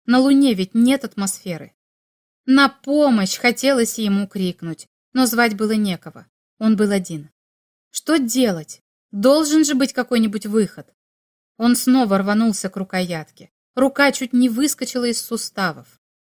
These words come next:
От отчаяния хотелось заплакать. Так глупо, так глупо.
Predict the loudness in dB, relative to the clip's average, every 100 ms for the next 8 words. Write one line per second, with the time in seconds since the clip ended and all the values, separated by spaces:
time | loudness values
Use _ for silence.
0 | _ _ -10 -6 -6 -6 -2 0 2 0
1 | -2 -4 -6 -4 -4 -4 -4 -4 -4 -4
2 | -6 -12 -20 _ _ _ _ _ _ -2
3 | -2 0 0 2 2 0 -4 -14 -14 _
4 | _ 0 2 2 0 -8 -4 0 0 -2
5 | -4 -8 -12